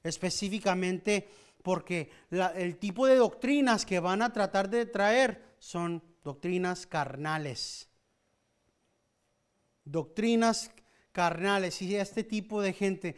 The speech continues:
se encuentra en cada generación. Lo hemos visto desde este tiempo hasta ahorita, aquella gente que necesitan sus orejas rascadas, como dice la palabra de Dios.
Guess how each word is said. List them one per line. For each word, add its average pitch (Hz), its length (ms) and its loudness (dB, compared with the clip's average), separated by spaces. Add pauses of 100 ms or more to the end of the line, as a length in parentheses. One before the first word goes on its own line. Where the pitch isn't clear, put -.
(220)
se - 180 -4
encuentra 185 760 0
en 160 360 -4
cada 180 440 2
generación. 156 920 -6 (1000)
Lo 165 100 -4
hemos 185 240 -2
visto 202 300 -4
desde 175 300 0
este 208 200 0
tiempo 220 500 2
hasta 202 220 0
ahorita, 175 380 -2
aquella 175 320 -2
gente 190 340 -4
que 190 100 -4
necesitan 180 520 -4 (340)
sus - 280 -8
orejas 190 500 2
rascadas, 170 760 0
como 160 220 -6
dice 170 380 -6
la 175 140 -4
palabra 165 480 0
de 170 120 -4
Dios. 160 640 -6